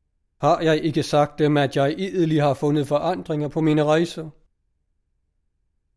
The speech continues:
Saturnion svarede igen til alle disse indvendinger, og denne trætte havde vel aldrig fået ende,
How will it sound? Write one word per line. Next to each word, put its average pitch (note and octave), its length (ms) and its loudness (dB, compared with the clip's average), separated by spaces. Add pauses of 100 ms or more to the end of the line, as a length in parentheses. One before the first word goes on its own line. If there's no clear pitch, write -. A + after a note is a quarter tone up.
(380)
Saturnion C#3 800 -2
svarede B2 480 -4
igen B2+ 320 -6
til C#3 240 -6
alle D3 220 0
disse D3+ 340 -2
indvendinger, D3+ 720 -2 (320)
og G#3 200 0
denne B2+ 240 -2
trætte B2+ 420 -6
havde C3+ 360 -4
vel C3+ 160 -4
aldrig C#3+ 420 -2
fået D3 420 -2
ende, D3+ 200 -4